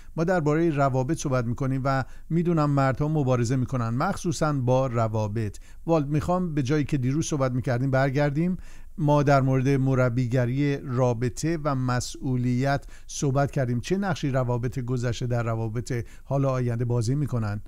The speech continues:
به عبارت دیگه، اگه یک مرد رابطهٔ خوبی با پدرش داشته باشه، من آماری رو شنیدم اخیراً که نود و پنج درصد مردان در زندان رابطهٔ گرمی با پدرانشان نداشتن. کمی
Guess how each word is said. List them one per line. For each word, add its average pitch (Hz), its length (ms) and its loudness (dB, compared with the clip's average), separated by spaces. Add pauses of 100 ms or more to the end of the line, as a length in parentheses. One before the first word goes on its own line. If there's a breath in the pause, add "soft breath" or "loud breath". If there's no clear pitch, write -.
(340 soft breath)
به 151 80 0
عبارت 139 400 2
دیگه، 135 500 0 (200 soft breath)
اگه 135 240 0
یک 139 500 0
مرد 143 200 0
رابطهٔ 131 260 2
خوبی 139 280 2
با 131 140 2
پدرش 135 420 2
داشته 135 280 -2
باشه، 127 300 -2 (180 loud breath)
من 170 160 2
آماری 160 380 2
رو 165 140 4
شنیدم 131 420 0
اخیراً 135 340 -2
که 151 260 -2 (240 loud breath)
نود 143 260 0
و 139 60 2
پنج 180 280 2
درصد 139 340 2
مردان 135 420 0
در 123 160 0
زندان 123 600 -2
رابطهٔ 123 360 -2
گرمی 123 420 0 (300 loud breath)
با 123 320 2 (220 loud breath)
پدرانشان 131 680 0
نداشتن. 143 440 0
کمی 185 600 -2